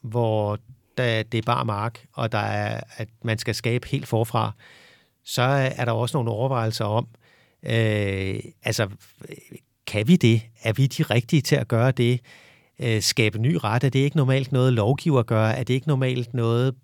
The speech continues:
parlamenterne gør? Er det ikke normalt en politisk proces?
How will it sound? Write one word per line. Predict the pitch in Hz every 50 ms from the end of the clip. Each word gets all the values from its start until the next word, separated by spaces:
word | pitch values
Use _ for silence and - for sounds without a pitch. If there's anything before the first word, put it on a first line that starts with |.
| _ -
parlamenterne | - 107 101 101 101 101 107 131 156 160 - 170 165 147
gør? | 123 - 117 117 120
Er | 123 123 - 120
det | - 123
ikke | 123 123 -
normalt | 143 127 123 123 127 131
en | 135 123
politisk | - - 117 110 123 131 - 190 175 - -
proces? | - 135 113 - - 123 120 - - -